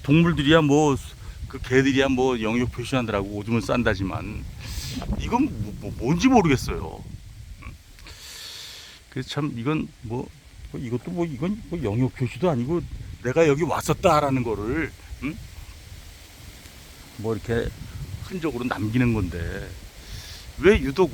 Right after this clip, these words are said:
우리나라 사람들은 이런, 이런 거를 붙이냐 이거죠. 이게 다, 이게, 이게 다, 이게 플라스틱 성질로 된 거기 때문에 언젠가는 이제 이것이 이제 헐어져 가지고 떨어지거든요.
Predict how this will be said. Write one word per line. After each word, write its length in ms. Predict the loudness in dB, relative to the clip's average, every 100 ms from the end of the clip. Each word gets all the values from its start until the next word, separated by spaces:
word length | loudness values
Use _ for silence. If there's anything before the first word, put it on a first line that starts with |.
| 0
우리나라 360 | 2 4 4 4
사람들은 760 | 4 4 4 2 2 2 2
이런, 260 | 0 0 0
이런 220 | 2 2
거를 200 | 2 -2
붙이냐 440 | -6 -6 -4 -2
이거죠. 540 | -4 -4 -4 -4 -4 -6 -6
이게 100 | -8 -6
다, 300 | -4 -2 0
이게, 260 | 0 -2 -4 -6 -8 -6 -4 -4 -4 -6 -6
이게 120 | -6
다, 200 | -4 -2
이게 200 | -2 -2
플라스틱 500 | -4 0 0 0 -4
성질로 580 | -2 -2 -2 -4 -4 -4 -8
된 120 | -8
거기 180 | -6 -8
때문에 340 | -4 -4 -4 -6 -8 -8 -10 -10 -10 -12 -12 0
언젠가는 640 | 2 4 4 4 4 2
이제 180 | 4 4
이것이 360 | 4 2 0
이제 100 | 0
헐어져 520 | 2 0 2 4 4 4
가지고 280 | 4 2
떨어지거든요. 680 | -2 6 6 8 0 0 -6